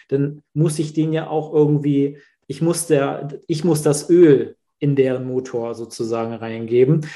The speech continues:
Und das funktioniert durch Wertschätzung, durch, durch das Gesehen werden, durch vielleicht Aufgaben abnehmen oder, oder denen einfach etwas zuspielen, was ihnen was einfacher macht und, und, und. Oder auch eine kleine Interaktion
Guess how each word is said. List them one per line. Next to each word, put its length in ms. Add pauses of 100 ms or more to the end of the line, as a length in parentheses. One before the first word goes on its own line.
(140)
Und 80
das 120
funktioniert 760
durch 200
Wertschätzung, 720
durch, 240 (180)
durch 240
das 240
Gesehen 480
werden, 380
durch 220
vielleicht 340
Aufgaben 420
abnehmen 560
oder, 380 (280)
oder 180
denen 200
einfach 240
etwas 360
zuspielen, 760
was 180
ihnen 80
was 180
einfacher 460
macht 380
und, 160
und, 140
und. 440
Oder 140
auch 120
eine 100
kleine 340
Interaktion 880